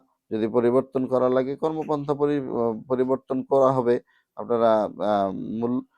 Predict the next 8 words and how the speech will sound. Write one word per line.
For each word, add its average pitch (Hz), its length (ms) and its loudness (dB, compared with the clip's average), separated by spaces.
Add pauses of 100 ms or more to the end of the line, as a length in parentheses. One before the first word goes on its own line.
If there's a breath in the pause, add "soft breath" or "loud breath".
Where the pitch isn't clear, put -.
(240 soft breath)
মূল 117 180 2
দলে 117 240 6
যারা 110 260 6
আছে 104 260 2
তাদের 104 320 2
সাথে 104 420 0
বসেন, 104 640 0
বসে 107 400 2